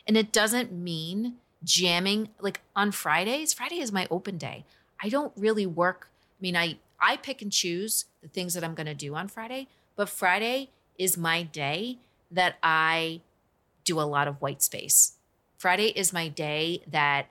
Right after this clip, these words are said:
a lot of times I will catch up on podcasts, or I will catch up on things that I need to read or things that I'm learning. So Friday I keep open. So really my work week is, it's, it's heavily Tuesday, Wednesday, Thursday.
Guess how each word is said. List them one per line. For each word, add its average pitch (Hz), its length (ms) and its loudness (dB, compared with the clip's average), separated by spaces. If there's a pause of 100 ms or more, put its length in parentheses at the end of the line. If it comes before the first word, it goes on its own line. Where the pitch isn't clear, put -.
(260)
a - 60 -10
lot 160 180 2
of 170 80 0
times 160 420 0
I 160 180 2
will 156 340 -2 (300)
catch - 280 -2
up 170 140 0
on 185 100 -2
podcasts, - 840 0
or 165 340 -2
I 156 180 -2
will 156 420 -2 (200)
catch 196 200 2
up 190 100 -2
on 185 120 -2
things 175 220 -4
that 165 100 -2
I 160 80 -2
need 160 200 -4
to 165 100 -6
read 170 380 -2
or 147 80 -4
things 165 240 -8
that 165 120 -4
I'm 160 200 -4
learning. 208 460 -2 (340)
So 214 160 2
Friday 277 400 0
I 320 80 -6
keep - 300 -10
open. - 340 -6 (220)
So 220 180 0
really 262 320 -2
my 185 140 -2
work 185 320 0
week 156 340 -8
is, 151 420 0
it's, - 280 -6
it's - 180 -14
heavily 170 600 -2 (220)
Tuesday, 196 300 -2
Wednesday, 165 340 0
Thursday. 165 640 2